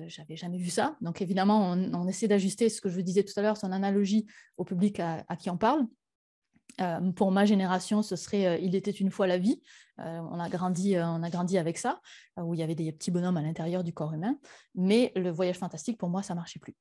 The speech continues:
Mais le fait est que c'est ça qui était repris dans tous les médias. À chaque fois qu'il a fait la lune, la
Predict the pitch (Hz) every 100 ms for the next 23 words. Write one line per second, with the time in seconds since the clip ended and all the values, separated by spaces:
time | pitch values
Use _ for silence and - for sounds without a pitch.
0 | - 214 269 240 240 294 247 226 - -
1 | 214 202 277 247 214 190 185 - 196 180
2 | 208 202 196 165 165 - 190 226 - 190
3 | 170 170 180 170 185 220 - 180